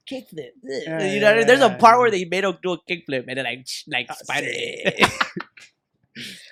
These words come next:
Speaker 1: Bro, I'm a
Speaker 2: I think
Speaker 1: sick,
Speaker 2: Toby. Toby for sure.
Speaker 1: I'm a sick Spider-Man
Speaker 2: Easy.
Speaker 1: nerd. So, like, you know, I'm
Speaker 2: Easy.
Speaker 1: critical, you know? Toby was the perfect face for Peter Parker.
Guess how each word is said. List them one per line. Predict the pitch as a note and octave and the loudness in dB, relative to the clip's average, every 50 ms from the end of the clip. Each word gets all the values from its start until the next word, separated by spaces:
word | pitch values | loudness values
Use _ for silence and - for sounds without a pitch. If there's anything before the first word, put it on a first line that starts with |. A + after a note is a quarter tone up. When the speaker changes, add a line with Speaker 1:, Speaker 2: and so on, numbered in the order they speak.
| _ _ | _ _
Speaker 1:
Bro, | - G#3 G3+ | -2 0 0
I'm | G3 - D3+ F3 G#3 B3 | 0 0 -2 -2 -2 -2
a | |
Speaker 2:
I | B3 G3+ | -2 0
think | - D#4+ D4 - | 0 -2 0 2
Speaker 1:
sick, | - B3+ | 4 4
Speaker 2:
Toby. | B3+ A#3+ G3+ G3+ C#3+ B2 - - | 4 4 2 -2 -6 -8 -4 -2
Toby | F#3+ G#3 G#3+ A#3+ | 0 0 0 -2
for | A3 - F3 | -4 -6 -8
sure. | D#3 - - D#3 C3 | -6 -6 -4 -2 -2
Speaker 1:
I'm | D3 D#3+ F#3 | 0 0 0
a | F#3 | 0
sick | E3+ - - - - - F3 F3 F3 E3 - | -2 -2 -6 -6 -4 -2 -2 -2 -2 -4 -8
Spider-Man | - - C#3+ C3+ C3 C3 B2 A#2+ A2 - | -6 -2 -2 0 0 -2 -2 -4 -6 -6
Speaker 2:
Easy. | G#2+ G#2+ | -6 -8
Speaker 1:
nerd. | G#2+ G#2+ G#2+ - | -10 -12 -14 -12
So, | - A#2+ A2+ | -10 -10 -8
like, | A2+ A2 G#2+ G#2+ | -8 -10 -10 -10
you | A2+ A#2+ | -10 -8
know, | A#2+ A2+ | -8 -6
I'm | A2+ B2 C3 | -6 -6 -8
Speaker 2:
Easy. | - | -4
Speaker 1:
critical, | - - F#3 F#3+ F#3 - - A#2+ G#2 A#2+ | 0 2 2 2 2 0 -2 -6 -8 -6
you | A#2+ A#2+ | -6 -4
know? | A#2+ C3 E3 F3 - _ _ _ _ _ - | -4 -4 -6 -6 -10 _ _ _ _ _ -4
Toby | - E3+ F#3+ G#3 F#3+ A#3+ B3 B3 A#3 A3 - _ _ _ _ _ _ _ _ _ _ _ _ - | 0 0 0 0 0 -4 -4 -6 -8 -10 -16 _ _ _ _ _ _ _ _ _ _ _ _ -16
was | D3+ C3+ D#3 D3+ D3 C#3 B2 - - _ _ _ _ _ _ _ _ _ _ _ _ F3+ D3+ | -10 -6 -4 -4 -4 -6 -10 -14 -20 _ _ _ _ _ _ _ _ _ _ _ _ -20 -14
the | C3 D#3 C#3 | -12 -12 -12
perfect | - - C#3 E3 E3+ E3+ - G3 F3 - - | -10 -4 -2 -2 -2 -2 -2 -4 -4 -6 -8
face | - - - D3+ D#3 D3+ C3+ - | -8 -4 -2 -2 0 -2 -4 -6
for | - B2+ | -10 -10
Peter | - - C3+ A#2+ B2 | -10 -10 -10 -10 -10
Parker. | - - A#2+ A#2 - - - - | -10 -10 -10 -10 -12 -14 -20 -20